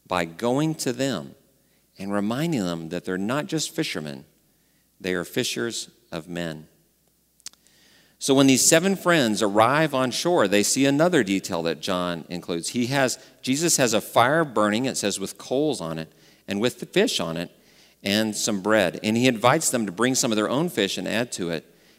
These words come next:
and to come close and have breakfast. Now, I think it's important the words that John uses here in verse thirteen, because Jesus' words in verse thirteen sound very familiar, and we want to look at what are the impact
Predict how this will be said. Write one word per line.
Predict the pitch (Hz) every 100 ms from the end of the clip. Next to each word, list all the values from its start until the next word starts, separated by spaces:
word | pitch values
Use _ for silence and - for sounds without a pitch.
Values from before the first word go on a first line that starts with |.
| -
and | 92
to | 98
come | 104 - 160
close | 160 113 95 87 - - _ _ _ _
and | 90 87
have | 95 85
breakfast. | - 90 - 78 -
Now, | 92 92
I | 92
think | 160
it's | 160
important | 139 - 139 127 95
the | 90
words | 92 107 143 165 120
that | 104 95 82
John | 107 101 101
uses | 95 90 85 90 -
here | - 87 82 82 _ _ _ _
in | - 87
verse | 82 92 90 -
thirteen, | - - 90 82 - 104 87 80 80 _ _ _ _ _ -
because | 104 104 -
Jesus' | 107 135 196 165 -
words | 101 95 90
in | 90
verse | 80 104 131 -
thirteen | 127 117 - 98 90
sound | 82 - 90 85
very | 87 90 113
familiar, | - 110 104 98 76 71 - _ _ _ _ _
and | -
we | 101
want | 104 139
to |
look | 143 156 117
at | 92 -
what | 101 139
are |
the | 123 113 -
impact | 139 147 120 82 82 -